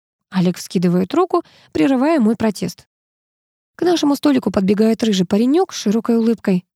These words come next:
«Чем могу помочь?» «Подогрейте пиццу для девушки, пожалуйста,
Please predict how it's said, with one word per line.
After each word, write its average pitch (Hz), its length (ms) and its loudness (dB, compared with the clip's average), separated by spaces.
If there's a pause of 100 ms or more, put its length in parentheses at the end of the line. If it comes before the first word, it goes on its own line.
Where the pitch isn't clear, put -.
(160)
«Чем 359 180 2
могу 208 180 2
помочь?» 208 480 0 (500)
«Подогрейте 214 460 0
пиццу 226 240 -2
для 202 160 2
девушки, 190 380 0
пожалуйста, 180 640 0